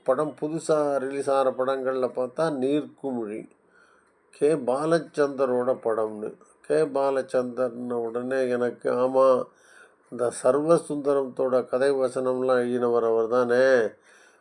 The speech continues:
சரி, பார்க்கலாம்னு போயிட்டேன் சினிமா தியேட்டருக்கு. காத்தால எட்டரை மணிக்கு பிரபாட் ஸ்ரீரங்-, திருச்சி பிரபாட் டாக்கீஸ் வாசல்ல கேட்டுக்கு வெளியில நிக்கிறேன்.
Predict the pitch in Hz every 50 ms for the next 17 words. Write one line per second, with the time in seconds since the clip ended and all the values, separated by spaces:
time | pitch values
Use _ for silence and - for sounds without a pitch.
0 | _ _ - - - 139 139 160 151 - - - 120 131 139 139 131 - 139 131
1 | 127 127 127 127 127 135 147 143 147 - _ _ - 107 107 107 107 101 - -
2 | 117 123 127 123 - 123 120 123 123 120 120 120 117 110 - 113 110 110 98 -
3 | 110 110 107 101 _ 147 151 151 151 - _ _ _ _ _ _ _ _ _ _
4 | - 131 131 131 131 135 139 143 147 143 135 127 123 127 - 131 139 135 131 127
5 | 127 127 127 - 131 - - 123 120 123 139 143 135 - - - - 156 151 147
6 | 147 143 139 - 117 117 113 113 - - 151 165 151 - - 156 139 - - 135
7 | 135 139 151 151 147 147 - 139 131 113 - 127 117 110 117 120 120 120 - -
8 | 135 127 127 123 107 98 - _ _ _ _ _ _ _ _ _ _ _ - 110
9 | 123 151 170 170 156 165 147 127 117 120 123 123 123 127 127 123 135 127 110 104
10 | 104 104 - - - 110 104 107 -